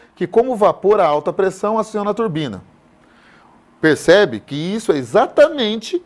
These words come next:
o que a gente acabou de falar, né? A água vira vapor, esse vapor tá numa alta pressão, esse, essa pressão excedente de vapor faz com que a turbina se movimente, tá certo?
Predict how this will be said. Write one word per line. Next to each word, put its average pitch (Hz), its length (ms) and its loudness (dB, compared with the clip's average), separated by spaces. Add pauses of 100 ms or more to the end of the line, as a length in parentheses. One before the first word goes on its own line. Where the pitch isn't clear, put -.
(120)
o 202 100 -10
que 208 80 -2
a 202 40 0
gente 208 220 -6
acabou 180 320 -2
de 185 100 -6
falar, 202 380 2 (120)
né? 135 240 -2 (400)
A 139 280 4
água 165 220 0
vira 127 240 -2
vapor, 202 580 4
esse 190 200 -4
vapor 165 340 -2
tá 156 100 -4
numa 151 200 -2
alta 247 260 0
pressão, 220 480 -2
esse, 226 140 -10 (240)
essa 180 180 -6
pressão 190 480 -4
excedente 165 580 -6
de 143 140 -10
vapor 170 400 2 (240)
faz 131 200 0
com 165 120 -8
que 160 100 -2
a 175 60 2
turbina 160 460 -6
se 160 120 -14
movimente, 190 560 -4 (240)
tá 101 120 -10
certo? 185 340 2